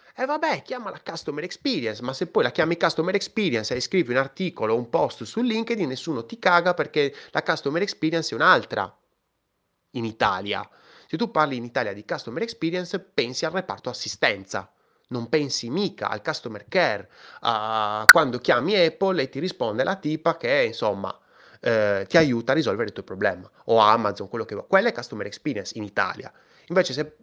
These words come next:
cioè, invece no, invece è tutto anche un discorso di intervista, di capire, mm, chiamiamolo controllo qualità, insomma, poi ci, ci facciamo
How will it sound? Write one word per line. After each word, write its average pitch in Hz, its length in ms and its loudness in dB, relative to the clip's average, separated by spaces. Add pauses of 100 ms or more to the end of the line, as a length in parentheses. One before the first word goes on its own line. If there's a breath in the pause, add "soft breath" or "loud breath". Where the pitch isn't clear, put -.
cioè, - 260 -2
invece 160 320 0
no, 120 380 -4
invece 139 240 -4
è - 60 -16
tutto 131 340 -2
anche 123 260 2
un 104 60 -6
discorso 127 440 0
di 104 220 -4
intervista, 107 840 -4
di 104 120 -8
capire, 160 800 2 (300 loud breath)
mm, - 160 -16 (120)
chiamiamolo 110 420 2
controllo 113 560 0
qualità, 107 840 4
insomma, 107 300 -2
poi 117 120 -8
ci, 107 180 -8
ci 110 80 -12
facciamo 120 500 -2